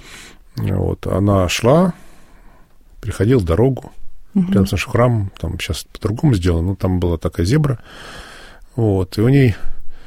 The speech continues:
Speaker 1: была семейная трагедия очень сильная, и она вот, э, много лет, э, не один год переживала и никак не могла утешиться. И она так, знаете, прям к Богу так:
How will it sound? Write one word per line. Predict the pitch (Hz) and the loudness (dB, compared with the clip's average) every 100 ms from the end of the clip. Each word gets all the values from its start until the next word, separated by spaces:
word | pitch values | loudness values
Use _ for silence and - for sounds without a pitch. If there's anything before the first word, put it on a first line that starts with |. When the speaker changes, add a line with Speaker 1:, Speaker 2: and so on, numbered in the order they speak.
| - - - | -16 -20 -10
Speaker 1:
была | 107 104 98 92 87 | -2 2 4 4 0
семейная | - 107 92 | 0 2 2
трагедия | 101 147 | 2 2
очень | 139 92 | 0 -2
сильная, | - 87 78 76 71 - | -2 -2 0 -2 -6 -8
и | 101 | -4
она | 98 104 98 | 0 2 4
вот, | 95 90 - | 2 -2 -8
э, | - | -10
много | - 73 95 104 104 104 | -8 -4 0 2 4 4
лет, | 101 85 - | 4 2 -4
э, | 82 80 85 92 | -10 -10 -8 -2
не | 98 | 0
один | 95 101 | 2 4
год | 92 90 - - - | 4 2 -2 -8 -8
переживала | - 98 - 110 147 156 131 | -4 -2 2 4 6 6 4
и | |
никак | 98 104 98 | 4 0 0
не | 95 | 0
могла | 95 | 2
утешиться. | 95 - 160 - 107 - 101 - - - - - - - - | 2 2 0 0 -4 -4 -6 -8 -20 -20 -20 -20 -20 -20 -8
И | - | -2
она | 104 | 0
так, | 104 - | 0 0
знаете, | 123 120 139 - | -2 2 2 2
прям | 107 98 | 2 4
к | 95 | 4
Богу | 101 104 - | 4 6 6
так: | - 80 | 4 0